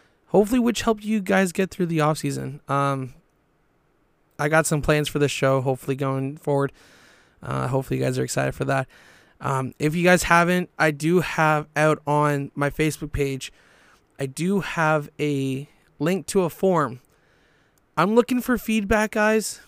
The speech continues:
It's totally anonymous, head on over to Jomo Media, Jomo's Media on Facebook and, uh, find yourself that, uh, uh, Google form. Fill it out. Let me know what you think of the show. Let me what you like, what you don't like.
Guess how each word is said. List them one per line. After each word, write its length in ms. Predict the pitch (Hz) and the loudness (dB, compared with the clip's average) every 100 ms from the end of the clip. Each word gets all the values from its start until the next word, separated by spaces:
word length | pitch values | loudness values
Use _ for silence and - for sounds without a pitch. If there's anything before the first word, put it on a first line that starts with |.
| _ _ _ - | _ _ _ -8
It's 220 | 143 139 | -6 -6
totally 300 | - 196 214 208 | 2 4 6 4
anonymous, 600 | 190 190 196 196 180 - _ _ _ _ - | 4 2 2 0 -2 -10 _ _ _ _ -2
head 160 | 160 180 | 2 4
on 160 | 180 | 4
over 240 | 175 170 165 | 2 2 -2
to 360 | - 160 151 | -2 -2 -2
Jomo 280 | 147 156 156 | 0 0 0
Media, 380 | 151 151 151 151 | 0 -2 -2 -4
Jomo's 720 | 151 160 175 185 180 185 - - | -4 0 2 4 4 4 0 -6
Media 380 | 156 160 147 147 | -4 -2 0 -2
on 220 | 127 143 | -2 -4
Facebook 460 | 127 147 135 135 135 - _ _ - _ _ - | -2 -2 -2 -2 -4 -6 _ _ -20 _ _ -10
and, 340 | 143 135 131 | -6 -4 0
uh, 320 | 131 127 127 123 _ _ _ | 2 2 0 -6 _ _ _
find 260 | - 143 | -2 -2
yourself 400 | 135 131 139 135 | 0 -2 -2 -2
that, 340 | - 135 131 - | -2 -2 -2 -2
uh, 260 | 135 131 127 - _ _ _ - | 0 0 -6 -12 _ _ _ -6
uh, 180 | 139 131 | -4 -4
Google 300 | 123 151 156 | -2 0 0
form. 320 | - 165 165 - _ _ - _ _ | 2 2 0 -4 _ _ -20 _ _
Fill 200 | - 214 | 6 8
it 100 | 208 | 8
out. 340 | 190 190 185 165 | 8 6 4 2
Let 280 | 202 196 | 2 2
me 100 | 208 | 2
know 160 | 202 196 | 2 2
what 220 | 190 180 | 2 0
you 60 | 170 | -4
think 180 | 175 165 | -4 -2
of 40 | |
the 60 | 160 | -4
show. 300 | - 175 180 | 0 2 2
Let 120 | 175 | 0
me 100 | 175 | 0
what 200 | 170 165 | -2 -2
you 60 | |
like, 240 | 170 170 160 | 0 0 -2
what 120 | 160 | -6
you 60 | 165 | -4
don't 220 | 165 165 | -4 -2
like. 280 | 165 170 | -2 -4